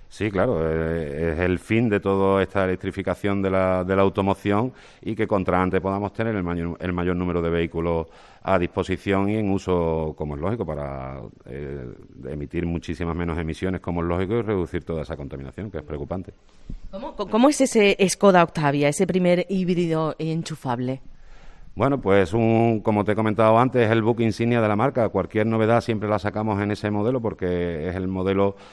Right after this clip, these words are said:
Speaker 1: eh, insignia de, de nuestra marca, como es lógico, y es un modelo totalmente renovado de, de aspecto y en este caso también de,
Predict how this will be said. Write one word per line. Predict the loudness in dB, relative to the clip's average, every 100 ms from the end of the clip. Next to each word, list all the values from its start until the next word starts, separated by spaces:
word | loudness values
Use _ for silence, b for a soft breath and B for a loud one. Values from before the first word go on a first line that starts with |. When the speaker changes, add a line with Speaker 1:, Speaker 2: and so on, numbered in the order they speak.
| B -8
Speaker 1:
eh, | -2 0 2
insignia | 2 0 -2 0 2
de, | 2 4 4 2 2
de | 0
nuestra | -2 -2 -2
marca, | 0 0 -2
como | 0 0
es |
lógico, | 2 2 2 -2 -4 B B B B
y | 0 2
es | 4
un | 4
modelo | 4 4 2
totalmente | 2 2 2 2 0
renovado | 0 2 4 4 2
de, | 2 2 2 -2
de | -2 -4
aspecto | -4 -2 -2 0 -2
y | 0
en | -2
este | -4
caso | -4 -4 -2
también | -2 -2 -2 0
de, | 0 0 0